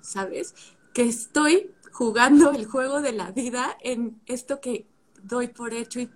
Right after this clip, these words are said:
y que creo que es real. O sea, para mí ir a terapia es como... Reina, ni te hagas tantos pedos, ¿sabes? Estás jugando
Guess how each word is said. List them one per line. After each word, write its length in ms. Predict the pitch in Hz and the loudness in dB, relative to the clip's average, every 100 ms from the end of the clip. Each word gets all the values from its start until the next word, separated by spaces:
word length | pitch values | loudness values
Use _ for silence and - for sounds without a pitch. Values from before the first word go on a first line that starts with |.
| - | -10
y 100 | 208 | -8
que 180 | 214 | -8
creo 340 | 214 226 233 233 | -8 -4 -4 -4
que 100 | 247 | -8
es 100 | 240 | -8
real. 480 | 220 185 - 233 - - - - - | -8 -6 -6 -6 -8 -14 -18 -16 -6
O 80 | 262 | 0
sea, 200 | 294 285 | 0 2
para 220 | 269 262 | 0 0
mí 320 | 262 285 311 | 2 4 4
ir 80 | 330 | 4
a 80 | 330 | 2
terapia 440 | 339 277 247 277 294 | 2 0 0 0 0
es 120 | 285 | 0
como... 320 | 277 262 247 - _ _ _ | -2 0 -2 -6 _ _ _
Reina, 460 | - 320 330 339 - | -4 2 4 4 0
ni 260 | 247 277 277 | -2 -2 -2
te 200 | - 277 | -2 -2
hagas 400 | 269 294 415 - | -2 -2 -6 -6
tantos 480 | 311 320 - 330 - _ | -6 -6 -2 -4 -4 _
pedos, 540 | - 262 330 302 233 - | 2 4 4 2 -10 -8
¿sabes? 560 | - 208 214 - 359 - | -12 -12 -12 -10 -12 -8
Estás 600 | 247 247 - 285 311 302 | -8 -8 -8 -4 -4 -6
jugando 760 | - 320 277 269 285 285 294 | -6 -6 -4 -2 0 2 0